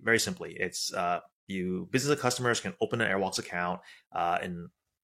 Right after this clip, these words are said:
online in minutes and access, you know,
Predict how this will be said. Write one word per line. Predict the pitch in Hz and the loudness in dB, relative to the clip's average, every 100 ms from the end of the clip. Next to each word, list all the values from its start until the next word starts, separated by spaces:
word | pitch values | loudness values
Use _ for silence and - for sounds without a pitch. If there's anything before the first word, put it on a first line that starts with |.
| - | 0
online | 104 117 98 101 | 2 4 4 4
in | 95 | 0
minutes | 95 101 98 - | -2 -2 -2 -4
and | 98 92 | -2 4
access, | 104 - 98 92 - 98 | 4 4 2 0 -2 -6
you | |
know, | 87 82 85 | -6 -6 -8